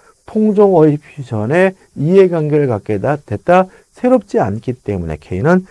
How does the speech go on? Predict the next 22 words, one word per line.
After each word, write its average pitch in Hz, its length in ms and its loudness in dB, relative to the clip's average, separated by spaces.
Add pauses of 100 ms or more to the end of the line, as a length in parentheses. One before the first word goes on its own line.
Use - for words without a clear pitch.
(120)
제삼자가 143 600 2
되지 104 280 -4
않는다는 85 420 -8
거 92 60 -8
한번 117 300 -2 (200)
생각해 170 560 -6
보시기 120 540 -6
바랍니다. 76 480 -10 (500)
끝인 208 280 0
거죠. - 220 -14 (1200)
자, 254 120 4
이제 220 160 8
착오에 285 460 4
의한 254 200 6
의사표시입니다. 139 720 -2 (100)
<clears throat> - 500 -4
자, 127 220 2 (280)
착오에 269 460 2
의한 240 240 6
의사표시는 175 800 -2
뭐예요? 87 400 -6 (720)
의사와 185 1000 2